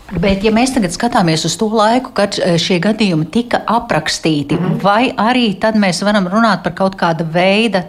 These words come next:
Speaker 1: terapiju, zinot to, ja mēs palasām vēsturē par garīga rakstura traucējumiem cilvēkiem, tad, kad viņus ieslodzīja. Vārdi tiešām
Speaker 2: Mhm.
Speaker 1: nozīmē trakonamos vai ārstēja tur ar, ar, ar augstu dušu.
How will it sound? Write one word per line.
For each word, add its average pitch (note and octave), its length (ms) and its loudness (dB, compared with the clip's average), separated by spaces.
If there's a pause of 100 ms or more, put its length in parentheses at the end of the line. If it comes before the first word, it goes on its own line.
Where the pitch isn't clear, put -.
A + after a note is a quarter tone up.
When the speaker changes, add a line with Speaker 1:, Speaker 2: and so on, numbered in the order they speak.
(140)
Speaker 1:
terapiju, D3+ 520 0
zinot F#3+ 540 0
to, A3+ 340 2 (240)
ja F3 80 -2
mēs E3+ 200 0
palasām G#3+ 420 0
vēsturē F#3+ 500 0
par D#3+ 120 -4
garīga F3 640 -2
rakstura E3+ 960 0
traucējumiem F3+ 560 0
cilvēkiem, D#3 680 -2
tad, F3 260 -2
kad D#3 120 -6
viņus E3 340 -2 (240)
ieslodzīja. D#3 720 -2
Vārdi F3+ 360 0
tiešām E3+ 220 0
Speaker 2:
Mhm. F#3+ 100 2
Speaker 1:
nozīmē E3 420 -2
trakonamos D3+ 880 -2
vai G3 160 -8 (520)
ārstēja F#3 640 0
tur F3+ 160 -2
ar, E3+ 140 2
ar, E3 180 2
ar E3 420 -2
augstu F3+ 640 -2
dušu. G3 520 -2